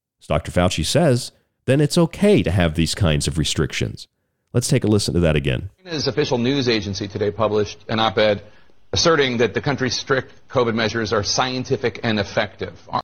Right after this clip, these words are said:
Speaker 1: Oh, they're very scientific and effective. Scientific psychologically, scientific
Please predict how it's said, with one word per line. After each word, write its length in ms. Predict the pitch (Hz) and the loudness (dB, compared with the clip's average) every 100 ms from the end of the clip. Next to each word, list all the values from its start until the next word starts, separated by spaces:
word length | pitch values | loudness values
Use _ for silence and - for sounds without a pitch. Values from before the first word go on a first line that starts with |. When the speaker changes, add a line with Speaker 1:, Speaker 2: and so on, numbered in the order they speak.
| _ 90 | _ 0
Speaker 1:
Oh, 140 | 101 | 2
they're 160 | 104 92 | 4 4
very 260 | 98 101 | 4 4
scientific 640 | 87 95 90 - 82 87 | 2 2 2 2 0 0
and 80 | 80 | 0
effective. 560 | 80 87 82 85 71 - _ _ _ _ | 0 0 0 0 -2 -4 _ _ _ _
Scientific 640 | - 98 98 104 85 90 | -2 0 2 0 0 0
psychologically, 960 | - 92 92 87 90 87 80 71 60 92 _ _ _ _ _ | 0 0 2 2 4 2 0 -2 -4 -6 _ _ _ _ _
scientific 880 | - 107 101 92 107 95 90 76 - | -2 0 2 2 2 0 0 -2 -4